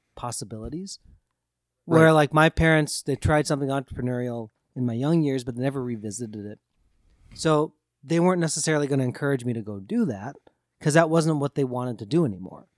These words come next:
Speaker 1: right? Or they didn't
Speaker 2: Yeah.
Speaker 1: have it. Now,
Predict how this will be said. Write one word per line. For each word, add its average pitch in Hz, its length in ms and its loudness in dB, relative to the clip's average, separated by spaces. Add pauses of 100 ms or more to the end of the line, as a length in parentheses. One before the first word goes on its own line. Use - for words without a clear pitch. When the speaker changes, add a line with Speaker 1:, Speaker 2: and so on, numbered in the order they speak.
(720)
Speaker 1:
right? 143 320 -2
Or 151 280 4 (120)
they 147 180 4
didn't 156 140 4
Speaker 2:
Yeah. 117 160 0 (220)
Speaker 1:
have 135 260 0
it. - 160 -12
Now, 190 240 2